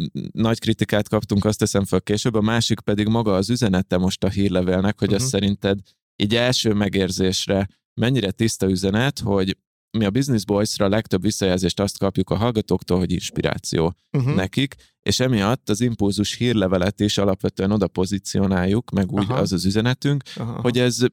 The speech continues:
Speaker 1: még egy plusz adag inspiráció, vagy azért is
Speaker 2: Mhm.
Speaker 1: impulzus, hanem hogy min-, hogy egy plusz impulzus löket a, a vállalkozóknak, hogy
Speaker 2: Mhm.
Speaker 1: elolvassák, ad egy kis inspirációt az adott hétre,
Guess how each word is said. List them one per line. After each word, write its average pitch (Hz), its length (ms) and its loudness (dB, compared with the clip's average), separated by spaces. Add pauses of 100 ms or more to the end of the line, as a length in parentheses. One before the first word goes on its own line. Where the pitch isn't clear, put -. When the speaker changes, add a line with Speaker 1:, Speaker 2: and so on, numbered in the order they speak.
(140)
Speaker 1:
még 104 380 0
egy 104 120 2
plusz - 500 0
adag 95 400 2
inspiráció, 95 680 0
vagy 95 140 2
azért 98 340 0
is - 120 -2
Speaker 2:
Mhm. 127 100 2
Speaker 1:
impulzus, 98 360 0
hanem 98 160 2
hogy 95 140 2
min-, 98 440 2
hogy 101 180 2
egy 98 80 2
plusz - 440 -2 (260)
impulzus 101 680 0 (160)
löket 98 560 0
a, 90 480 0
a 98 60 0
vállalkozóknak, 92 920 0
hogy 92 100 0
Speaker 2:
Mhm. 110 80 2
Speaker 1:
elolvassák, 101 800 0
ad 95 140 2
egy 90 120 0
kis - 180 -2
inspirációt 92 720 0
az 92 120 0
adott 90 300 -2
hétre, 120 420 0